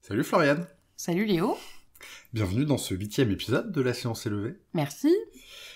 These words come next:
Speaker 1: Euh, pour te présenter rapidement, tu es costumière.
Speaker 2: Tout à fait.
Speaker 1: Tantôt, euh, petite main en atelier, tantôt sur des tournages, euh,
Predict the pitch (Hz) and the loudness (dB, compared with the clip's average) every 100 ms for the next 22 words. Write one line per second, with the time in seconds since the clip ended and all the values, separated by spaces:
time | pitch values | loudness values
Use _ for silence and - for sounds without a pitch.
0 | - - - 117 110 95 104 - 101 110 | -20 -14 -2 0 2 0 -6 -6 -4 -2
1 | 104 104 104 98 - 104 101 - - 147 | -2 -4 -2 -2 -4 -6 -4 -6 -2 -4
2 | - 107 90 240 269 - - 175 147 - | -2 0 0 -2 -10 -14 -10 -6 -6 -4
3 | 151 208 - _ _ - 110 110 123 120 | -4 -4 -6 _ _ -6 -6 -4 2 4
4 | 117 110 110 107 107 101 107 - - - | 6 6 4 4 0 -2 -8 -10 -10 -4
5 | 107 110 110 107 104 - 101 104 107 107 | -2 0 -2 -2 -2 -4 -4 -2 0 0
6 | 104 - 98 - 104 101 101 101 95 95 | 0 -2 -4 -2 -2 0 2 0 -2 -2
7 | 98 95 90 87 92 90 92 90 90 85 | -2 -2 -4 -2 0 0 0 -2 -6 -8
8 | 87 | -8